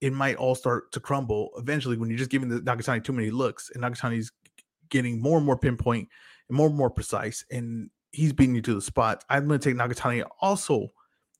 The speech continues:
in a late stoppage in this fight against Francisco Rodriguez. And I think that would be Francisco Rodriguez's first loss as a stoppage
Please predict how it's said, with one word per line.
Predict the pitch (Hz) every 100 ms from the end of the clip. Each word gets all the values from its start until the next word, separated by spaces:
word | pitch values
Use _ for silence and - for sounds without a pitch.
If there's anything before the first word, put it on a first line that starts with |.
| _
in | 143
a | 120
late | 123 147 -
stoppage | - 131 131 95 85 -
in | 131
this | 113 104
fight | - 95 - - _ _ _ _ _ _ _ _ _ 131
against | 120 110
Francisco | 110 123 113 113
Rodriguez. | 101 101 -
And | 123
I | 175
think | 196 262
that | 285
would | 247
be | 202 202
Francisco | 190 170 - 202
Rodriguez's | 180 180 175 160
first | - 160 202 202 - - _
loss | 147 147 151 135
as | 117
a |
stoppage | - 139 127 113 -